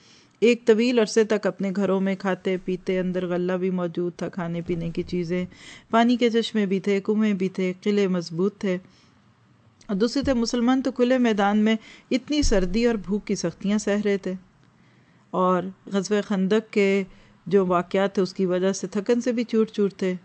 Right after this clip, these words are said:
لیکن جنگ جو تھی بنو قریظہ کے ساتھ، یہ در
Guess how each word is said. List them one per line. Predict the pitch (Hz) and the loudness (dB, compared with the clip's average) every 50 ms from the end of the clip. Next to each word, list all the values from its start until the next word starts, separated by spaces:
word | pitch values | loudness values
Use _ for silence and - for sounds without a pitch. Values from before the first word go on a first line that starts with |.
| _ _ _ _ _ _ _ _ _ _ _ _ _ _ _ _ _ | _ _ _ _ _ _ _ _ _ _ _ _ _ _ _ _ _
لیکن | 208 233 247 233 269 277 277 277 247 - | 4 4 4 4 0 -2 -2 -2 -6 -2
جنگ | - 208 208 214 220 202 | 0 2 2 2 2 2
جو | 208 190 | 2 0
تھی | 185 - 196 185 | 0 -2 -4 -4
بنو | 165 185 180 185 | -2 -2 -4 -4
قریظہ | 180 - 180 170 175 170 185 202 196 | -4 -4 -2 -2 -2 0 -2 -2 -2
کے | - 208 | -2 -4
ساتھ، | 208 - 220 226 240 - - - - - - - | -2 0 -2 -2 -2 -4 -12 -20 -20 -20 -14 -4
یہ | - 202 | -2 0
در | 175 208 233 | 2 2 2